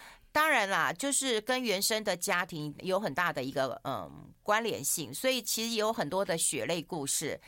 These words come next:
我，我如果能够，我干嘛来这边这-，这么辛苦啊？那我想要赚钱，那如果，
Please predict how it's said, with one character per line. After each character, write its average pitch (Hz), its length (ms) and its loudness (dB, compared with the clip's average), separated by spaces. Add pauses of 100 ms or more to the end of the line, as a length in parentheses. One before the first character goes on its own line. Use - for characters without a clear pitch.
(140)
我， 185 160 -2
我 202 120 2
如 214 120 0
果 294 80 4
能 214 180 0
够， 220 180 2
我 170 160 -2
干 202 220 0
嘛 151 140 4
来 135 120 2
这 165 140 -2
边 156 220 0
这-， 190 120 2 (140)
这 226 100 4
么 160 120 4
辛 143 260 2
苦 143 200 -2
啊？ 58 140 -2 (300)
那 233 140 2
我 208 100 4
想 240 180 4
要 - 60 4
赚 202 240 2
钱， 110 340 2
那 202 200 4
如 208 100 4
果， 196 100 4